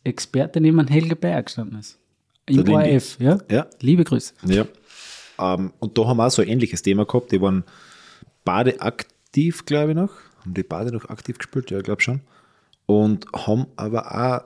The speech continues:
Speaker 2: so wenig Zeit gefunden dafür. Und dort war damals sogar beim Sladi war das Problem, dass der dann eigentlich gerade seine Karriere beendet hat, aber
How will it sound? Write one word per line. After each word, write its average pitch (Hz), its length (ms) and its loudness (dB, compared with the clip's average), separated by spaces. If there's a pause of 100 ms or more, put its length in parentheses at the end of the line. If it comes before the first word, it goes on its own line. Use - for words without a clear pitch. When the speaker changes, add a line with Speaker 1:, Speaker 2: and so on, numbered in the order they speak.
Speaker 2:
so 123 420 0
wenig 120 300 2 (100)
Zeit 113 320 -2
gefunden 101 460 -4
dafür. 127 420 2 (500)
Und 92 680 -2 (200)
dort 95 160 0 (220)
war 95 120 4
damals 95 600 -2
sogar 92 580 -2 (140)
beim 87 180 -2
Sladi 98 460 -2
war 92 100 0
das 92 140 -2
Problem, 101 420 -2
dass 92 160 -6
der 90 160 -8
dann 92 260 -4 (1000)
eigentlich 123 320 0
gerade 120 220 -2
seine 120 120 0
Karriere 110 420 2
beendet 123 400 -2
hat, 135 180 2 (120)
aber 120 540 0